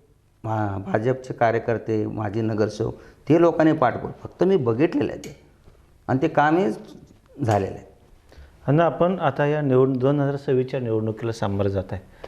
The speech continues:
Speaker 2: या सामोरं जात असताना आपला या आता अजेंडा काय असणार आहे? जनतेला काय सांगणार?
Speaker 1: का-
Speaker 2: काय म्हणून तुम्हाला जनतेनं निवडून द्यायला पाहिजे? एक काय आव्हान कराल या निमित्ताने?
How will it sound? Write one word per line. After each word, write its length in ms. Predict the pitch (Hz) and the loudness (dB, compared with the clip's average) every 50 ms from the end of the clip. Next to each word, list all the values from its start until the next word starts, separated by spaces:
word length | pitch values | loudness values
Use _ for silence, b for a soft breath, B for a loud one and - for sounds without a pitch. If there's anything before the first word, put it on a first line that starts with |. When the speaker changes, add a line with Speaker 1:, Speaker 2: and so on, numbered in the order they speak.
| B B B B B - | B B B B B -4
Speaker 2:
या 60 | 131 | -2
सामोरं 360 | 127 - 139 139 139 147 147 | 0 2 2 2 2 2 2
जात 220 | 147 151 147 143 | 0 0 0 -2
असताना 280 | - 131 135 147 135 123 | -4 -4 -2 -2 0 0
आपला 400 | 120 120 - 123 123 123 127 131 - - | 0 -2 -2 -2 -2 -2 -2 -4 -6 -6
या 300 | - 123 123 123 123 123 - - - - - - - - - - - | -4 -2 -2 0 -2 -2 -4 -6 -12 -20 -20 -20 -20 -20 -16 -8 -4
आता 460 | 135 127 - 139 139 143 - - - - - - - | -2 0 2 2 2 2 0 -4 -8 -10 -8 -4 0
अजेंडा 380 | 123 117 117 139 156 151 151 | 0 2 2 2 2 2 2
काय 240 | - - 123 110 104 | 0 0 -2 -4 -4
असणार 280 | 98 - - 101 95 95 | -4 -6 -8 -8 -6 -6
आहे? 380 | 95 92 104 - - - 127 | -6 -8 -10 -12 -12 -8 -2
जनतेला 400 | 110 120 120 113 113 - 143 147 | 0 0 0 2 2 0 0 0
काय 220 | 139 139 131 113 110 | 0 0 0 0 0
सांगणार? 400 | - - 104 95 95 95 92 95 - - B B B | 0 -4 -4 -4 -4 -4 -6 -8 -10 -14 B B B
Speaker 1:
का- 140 | - - - | 0 0 0
Speaker 2:
काय 260 | - - 139 156 180 | 2 2 2 4 4
म्हणून 280 | 175 165 160 160 160 | 2 2 0 0 -2
तुम्हाला 320 | 151 160 147 143 143 139 143 | -2 0 0 2 2 2 2
जनतेनं 500 | 135 139 131 123 120 131 127 127 123 120 | 2 2 2 0 0 -2 -2 -2 -2 0
निवडून 340 | 120 113 110 107 113 110 107 | 0 0 2 0 0 0 0
द्यायला 240 | 104 101 98 98 | 0 0 0 -2
पाहिजे? 360 | 95 - - 92 90 98 104 101 - B B B B B B B 160 | -6 -6 -8 -8 -8 -10 -12 -14 -16 B B B B B B B 0
एक 160 | 160 160 160 | 0 0 2
काय 180 | 165 156 170 180 | 2 2 4 4
आव्हान 340 | 175 156 135 127 135 139 139 | 4 4 4 2 2 0 0
कराल 360 | 131 135 123 113 117 117 - - - - - - | -2 -2 0 0 0 -2 -4 -8 -14 -18 -8 -4
या 140 | 127 123 113 | 0 0 0
निमित्ताने? 580 | 104 101 98 101 98 - - 101 92 - - | 0 -2 -6 -8 -10 -10 -12 -14 -14 -14 -18